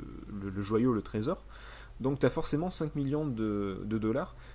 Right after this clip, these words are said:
Et en fait, il faut que tu appuies sur la touche Select et que tu, et que tu achètes une vie pour trois millions de dollars. Et il faut le faire deux fois.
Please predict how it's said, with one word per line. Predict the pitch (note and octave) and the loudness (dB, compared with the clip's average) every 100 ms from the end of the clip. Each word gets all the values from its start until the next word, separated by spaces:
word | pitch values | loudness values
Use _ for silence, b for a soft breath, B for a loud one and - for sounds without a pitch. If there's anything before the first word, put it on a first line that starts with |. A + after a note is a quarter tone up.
| - | -2
Et | B2 | -2
en | |
fait, | A#2 F#3 C#3+ | 0 -2 -2
il | |
faut | - F#3 | -6 -6
que | - | 0
tu | C#3+ | 2
appuies | C3 - | 2 2
sur | D3 | 0
la | |
touche | C3+ C#3 | 0 -2
Select | - B2+ E3+ | 2 2 2
et | C3+ | -4
que | - - | -6 -2
tu, | A2 A2 A2 | 0 0 0
et | G#2+ | -2
que | A2+ | -2
tu | - B2 | 0 -2
achètes | - - | -2 -4
une | B2+ A#2+ | -2 0
vie | C#3+ | -2
pour | F#3+ - - | -4 -8 -4
trois | - | 0
millions | D3+ C#3 D3 | 2 2 2
de | C3 | 2
dollars. | A#2+ G#2 F#2+ | 4 2 0
Et | G#2 | -6
il | |
faut | - A#2 | -2 -2
le | |
faire | - C#3+ | 0 -4
deux | A2 C3+ | 2 0
fois. | - G#2+ | 2 0